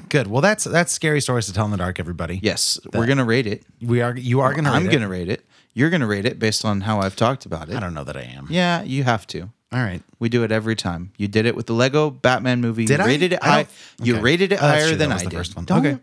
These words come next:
Speaker 2: question me.
Speaker 1: Shut up,
Speaker 2: You're the
Speaker 1: man.
Speaker 2: one that's drank a Four
Speaker 1: <laughs>
Speaker 2: Loko. Um, yeah, I liked this movie a lot. I think it was very much worth seeing. I'm a huge supporter of Guillermo del Toro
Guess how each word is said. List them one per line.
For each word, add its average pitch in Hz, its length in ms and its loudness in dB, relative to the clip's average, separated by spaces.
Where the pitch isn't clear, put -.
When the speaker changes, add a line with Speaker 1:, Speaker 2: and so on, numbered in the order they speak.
Speaker 2:
question 190 600 0
me. 113 100 2
Speaker 1:
Shut 107 220 0
up, 117 80 0
Speaker 2:
You're 170 120 4
the 214 120 2
Speaker 1:
man. 196 100 2
Speaker 2:
one 170 140 2
that's 156 160 0
drank 143 260 2
a - 60 2
Four 135 240 2
Speaker 1:
<laughs> 117 120 2
Speaker 2:
Loko. 113 360 -4
Um, 117 340 4
yeah, 147 220 4
I 208 200 2
liked 165 340 -2
this 127 220 -4
movie 113 200 0
a 98 60 0
lot. 92 260 -4
I 107 100 -8
think 110 180 -6
it - 80 -6
was 98 140 -4
very 131 220 2
much 139 280 -4
worth 104 160 0
seeing. 92 340 -4
I'm 92 100 -2
a 98 40 -4
huge 110 280 0
supporter 104 480 -2
of 101 120 -6
Guillermo 101 420 -2
del 95 180 -2
Toro 156 460 0